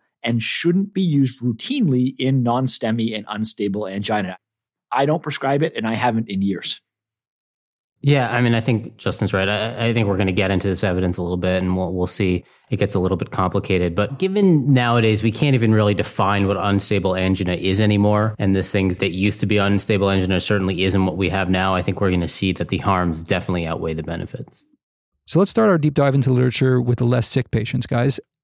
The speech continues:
Speaker 3: N stemi and unstable angina patients. And I understand, unlike previous episodes where we were stuck going through a lot of confusing observational data, we actually have quite a few R C Ts to guide us here.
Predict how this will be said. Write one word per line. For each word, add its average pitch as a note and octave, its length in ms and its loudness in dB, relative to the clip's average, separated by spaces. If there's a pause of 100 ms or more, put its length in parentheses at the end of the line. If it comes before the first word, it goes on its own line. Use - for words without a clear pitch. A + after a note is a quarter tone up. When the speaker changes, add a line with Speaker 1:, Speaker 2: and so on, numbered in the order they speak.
(160)
Speaker 3:
N D#3+ 200 4
stemi C#3+ 520 2
and B2+ 180 2
unstable A#2+ 520 0
angina A2 400 0
patients. - 500 -4 (920)
And C#3+ 100 2
I E3+ 40 4
understand, D#3+ 520 4 (220)
unlike C#3+ 280 2
previous C3 440 2
episodes B2 680 0
where A2+ 340 2
we A2+ 140 2
were A2+ 160 2
stuck - 400 -2 (100)
going A#2+ 360 2
through A#2+ 240 0
a C3+ 100 -4
lot A#2+ 460 2
of B2+ 100 -2
confusing A#2+ 560 2
observational B2+ 720 0
data, A2+ 440 0 (280)
we C3 160 -2
actually E3 440 0
have A#2+ 320 0
quite C3+ 220 0
a C#3 60 2
few A#2+ 540 0
R C3 200 0
C A#2 220 -2
Ts A2+ 340 -2
to - 100 -4
guide A#2+ 280 -2
us A#2 100 -2
here. A2 320 -4